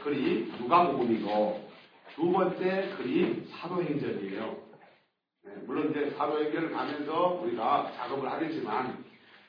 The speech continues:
네, 첫 번째 사도행전의 첫 번째 작업은 뭐냐면 누가행전이라는 작업입니다. 누가행전이라는 작업. 자,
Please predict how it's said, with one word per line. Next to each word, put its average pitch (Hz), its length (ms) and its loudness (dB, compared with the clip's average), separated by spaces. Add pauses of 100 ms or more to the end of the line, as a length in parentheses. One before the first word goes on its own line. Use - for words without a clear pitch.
네, 110 300 -10
첫 196 160 -6
번째 180 600 -2 (300)
사도행전의 170 1200 -4 (300)
첫 220 140 -8
번째 190 280 -2
작업은 - 380 -4
뭐냐면 147 840 -4 (340)
누가행전이라는 151 2500 -2
작업입니다. 107 540 -8 (140)
누가행전이라는 127 1080 -4
작업. - 200 -12 (1160)
자, - 300 -6